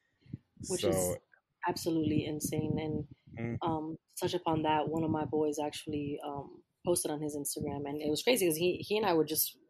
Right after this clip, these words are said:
Speaker 1: um, we were, him and my other boy, they, they called me, and we were, we had a little three-way FaceTime call, and we were just, you know, bullshitting, catching up. Two, two black men, I absolutely love and adore them, um, so much. Like, I love them. And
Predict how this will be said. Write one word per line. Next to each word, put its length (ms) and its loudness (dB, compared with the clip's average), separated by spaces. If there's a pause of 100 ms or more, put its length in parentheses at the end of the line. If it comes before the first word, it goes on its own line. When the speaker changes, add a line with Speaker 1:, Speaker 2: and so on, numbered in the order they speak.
(180)
Speaker 1:
um, 240 -2
we 80 -2
were, 140 2
him 160 0
and 60 2
my 100 6
other 120 4
boy, 240 4
they, 240 2
they 100 2
called 300 4
me, 220 0 (340)
and 100 0
we 100 6
were, 360 2
we 80 -2
had 140 -2
a 40 2
little 260 4
three-way 280 4
FaceTime 480 0
call, 280 0
and 80 0
we 80 -2
were 40 -2
just, 160 -4
you 60 -6
know, 120 -4
bullshitting, 420 -4
catching 280 -4
up. 200 0 (360)
Two, 360 2
two 160 -2
black 260 4
men, 280 0
I 160 0
absolutely 640 0
love 220 0
and 100 0
adore 280 0
them, 260 -4 (360)
um, 360 -4 (480)
so 260 2
much. 280 -2
Like, 200 -2
I 200 2 (240)
love 380 2
them. 240 -4 (380)
And 460 0